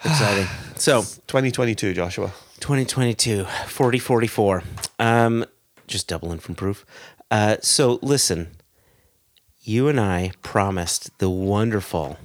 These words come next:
Speaker 1: uh, Oliver Chillen, Ollie Chillen,
Speaker 2: Ollie.
Speaker 1: uh, that we'd read his email. Now, Ollie, who listeners would know, we, we've had him on the podcast before.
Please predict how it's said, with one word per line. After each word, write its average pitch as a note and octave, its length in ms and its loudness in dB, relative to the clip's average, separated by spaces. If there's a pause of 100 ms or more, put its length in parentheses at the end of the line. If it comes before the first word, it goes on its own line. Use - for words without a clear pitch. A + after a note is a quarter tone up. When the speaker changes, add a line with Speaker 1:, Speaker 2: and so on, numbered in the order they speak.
(320)
Speaker 1:
uh, D#2 240 -10
Oliver G2+ 420 0
Chillen, D2 500 -8 (320)
Ollie G2 320 0
Chillen, - 560 -10
Speaker 2:
Ollie. D#2 400 -8 (840)
Speaker 1:
uh, D#2+ 460 -6
that A2+ 220 2
we'd C3 180 0
read E3 240 -2
his C3+ 160 2
email. G2+ 400 0
Now, E2+ 220 -2
Ollie, B2 580 4 (220)
who F#2+ 400 0
listeners F#2+ 500 0
would F2 100 -2
know, F2+ 200 2
we, F2 160 0
we've E2+ 240 -4
had A2 160 2
him G#2 80 -2
on E2+ 100 -2
the D#2+ 80 -6
podcast E2+ 560 -2
before. E2+ 460 -2